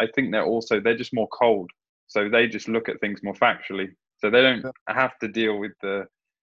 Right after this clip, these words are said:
Speaker 1: they're not dealing with that other stuff 'cause they're just looking at it rationally. Like, you see the way Elon talks and the way he thinks, you can see he's just like, "But why wouldn't we try another rocket?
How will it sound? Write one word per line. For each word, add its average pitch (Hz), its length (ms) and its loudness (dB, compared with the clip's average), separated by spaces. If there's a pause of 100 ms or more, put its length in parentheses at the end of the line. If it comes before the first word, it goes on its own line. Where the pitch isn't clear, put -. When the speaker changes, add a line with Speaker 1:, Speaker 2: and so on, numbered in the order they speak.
(200)
Speaker 1:
they're 117 100 -2
not 113 180 -4
dealing 127 300 2
with 104 140 -4
that 104 140 4
other 101 160 0
stuff 107 240 -4
'cause 104 120 -12
they're 117 160 2
just 113 140 -12
looking 113 220 -6
at 101 120 0
it 80 100 -4
rationally. 95 540 -2
Like, 90 160 -4
you 98 80 -6
see 127 160 -2
the 98 80 -4
way 95 260 0
Elon 95 220 -4
talks 98 340 -4
and - 80 -20
the 92 60 -8
way 92 60 -6 (140)
he 113 80 4
thinks, 90 260 -4
you 101 100 -8
can 101 100 -20
see 113 260 2
he's 98 180 -4
just - 320 -10
like, 82 120 -4 (160)
"But 98 100 0 (600)
why 101 140 4
wouldn't 101 260 -2
we 92 100 -2
try 104 240 4
another 98 500 2
rocket? 113 380 0